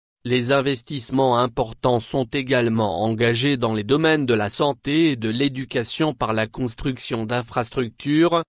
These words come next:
l'acquisition d'équipements et le renforcement des capacités.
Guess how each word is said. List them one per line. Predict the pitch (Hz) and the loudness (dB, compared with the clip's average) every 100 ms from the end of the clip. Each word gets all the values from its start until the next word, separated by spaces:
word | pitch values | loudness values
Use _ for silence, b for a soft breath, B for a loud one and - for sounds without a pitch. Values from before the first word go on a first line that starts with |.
| _ - | _ -2
l'acquisition | 135 127 147 123 131 127 - 147 | 0 0 -2 -4 -2 -4 -2 -2
d'équipements | 127 135 147 165 127 151 151 185 | -2 -2 -4 -4 -4 -4 0 0
et | 165 | 0
le | 127 120 | 2 2
renforcement | 123 143 - 127 - 135 123 113 | 2 0 0 -4 -2 0 0 0
des | 104 | -4
capacités. | 101 123 113 113 - 135 - 101 | -4 -4 -2 -6 -4 -8 -6 -8